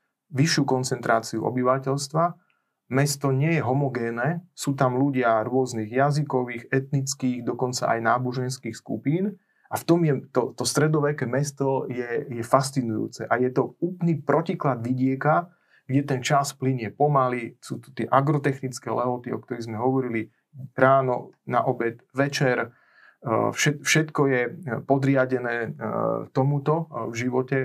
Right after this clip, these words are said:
vidiečana, kdežto ten, ten, to mestské obyvateľstvo už od tohto môže trošku si dovoliť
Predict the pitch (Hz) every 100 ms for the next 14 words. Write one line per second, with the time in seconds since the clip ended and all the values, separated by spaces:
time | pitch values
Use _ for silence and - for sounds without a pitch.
0 | - 123 123 131 123 131 127 120 127 -
1 | 131 101 _ 113 113 127 113 - _ 117
2 | 113 - 113 196 - 123 135 135 135 139
3 | 147 147 - 127 131 131 - 135 - 123
4 | 143 170 131 113 120 127 - 123 117 117
5 | 131 127